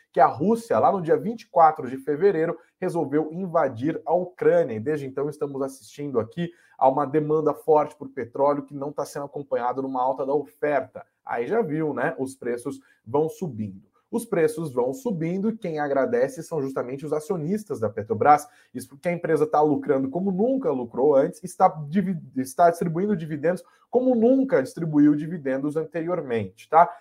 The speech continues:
Ah, e aí isso cria, obviamente, um impasse político neste ano de dois mil e vinte e dois, especialmente porque a gente tá num ano eleitoral e o presidente da República está tentando a reeleição. Bolsonaro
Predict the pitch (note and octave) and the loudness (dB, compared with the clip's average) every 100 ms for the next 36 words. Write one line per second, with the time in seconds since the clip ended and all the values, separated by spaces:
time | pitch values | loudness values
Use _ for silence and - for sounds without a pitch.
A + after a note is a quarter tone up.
0 | _ - D#3+ E3 D#3+ D3+ E3 D#3+ D#3 D#3 | _ 4 8 8 8 0 6 8 8 4
1 | F3+ D#3 E3+ D#3+ D3+ D3 D3 D3 E3 C#3 | -8 0 4 6 4 -4 -6 -10 -8 -2
2 | B2+ - C3 G3+ D3+ D3 - D#3+ C#3 G3 | -2 -4 -10 -8 -8 -8 -8 -6 -4 -4
3 | - D3+ C3 B2 A#2 A#2 B2 C#3+ F#3+ A3+ | -2 -4 -4 -8 -8 -8 -12 -14 -10 4
4 | D3+ D#3+ D#3+ - - B3 G#3 F#3 - _ | 4 4 -2 -10 -6 -4 -4 -6 -10 _
5 | _ - - D#3+ - - C#3 C#3 E3+ C#3+ | _ -6 2 2 2 -2 0 2 0 -2
6 | A#2 A#2+ C3 C#3 G3+ C3+ C#3+ G3+ C4+ E3 | -4 -4 -6 -4 2 6 6 4 2 0
7 | C#3+ A#2 A#2 A#2 C3 D3+ E3+ B2+ C#3+ D3 | -2 -2 -8 -6 -4 -4 -6 -8 -8 -8
8 | D3 D3 - A2 - E3 E3+ B2 A#2 C3 | -8 -8 -10 -12 -8 -10 -10 -10 -4 -2
9 | C3 C3+ C#3+ - - - _ _ _ - | 0 -2 -2 -6 -16 -20 _ _ _ -4
10 | F#3 F#3 G3 G3 | 4 8 6 4